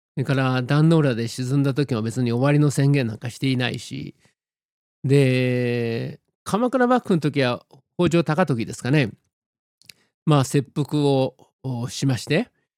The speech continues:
まあ、あれは一応ですから、みんな、えー、相揃って、えー、切腹をしたと。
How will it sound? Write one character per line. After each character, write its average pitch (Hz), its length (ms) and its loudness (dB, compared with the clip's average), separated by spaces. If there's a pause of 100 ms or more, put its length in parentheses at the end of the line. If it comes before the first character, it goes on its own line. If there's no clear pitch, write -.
(600)
ま 165 160 2
あ、 143 60 4
あ 156 60 4
れ 185 80 6
は 190 100 6
一 180 260 2
応 180 100 4
で 175 120 2
す - 100 -12
か 131 100 0
ら、 113 380 -8
み 147 160 2
ん 139 100 4
な、 139 260 0 (380)
え 123 240 -10
ー、 - 80 -18
相 135 180 0
揃 135 240 -2
っ 131 40 -4
て、 - 360 -12 (440)
え 113 140 -4
ー、 - 20 -4
切 - 280 0
腹 143 240 -2
を 131 60 0
し - 80 -12
た 113 120 -4
と。 - 240 -12